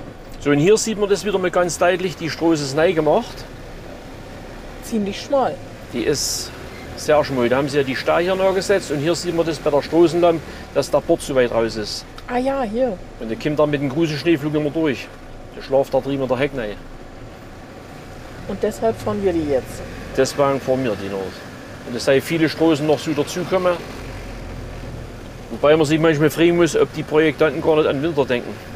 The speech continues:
Speaker 2: Wie viele Kilometer kommen denn zusammen in einer Schicht?
Speaker 1: Also wenn man bloß Straße tut, dreiunddreißig, vierunddreißig Kilometer, muss man dann die ganzen Plätze mit freischieben.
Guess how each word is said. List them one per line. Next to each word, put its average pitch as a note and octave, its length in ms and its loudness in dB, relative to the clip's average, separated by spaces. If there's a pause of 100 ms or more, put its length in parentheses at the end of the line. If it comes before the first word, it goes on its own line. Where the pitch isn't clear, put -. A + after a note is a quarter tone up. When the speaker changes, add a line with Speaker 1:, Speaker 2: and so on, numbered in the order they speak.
(440)
Speaker 2:
Wie A#3+ 60 -6
viele B3 180 -4
Kilometer A#3 460 2
kommen B3+ 220 0
denn C4+ 120 4
zusammen A#3 400 0 (120)
in F3+ 80 -2
einer D#3+ 340 -2
Schicht? - 400 -6 (760)
Speaker 1:
Also C#3 180 4
wenn E3+ 120 8
man F3+ 120 6
bloß F3+ 200 4
Straße F#3+ 500 6
tut, G3+ 180 8 (760)
dreiunddreißig, D#3+ 760 4
vierunddreißig D3+ 720 2
Kilometer, D#3+ 480 4
muss E3+ 220 0
man D#3 80 2
dann D#3 140 4
die D3 100 2
ganzen C#3+ 380 2
Plätze F3 280 2
mit G3 140 -2
freischieben. F3+ 580 2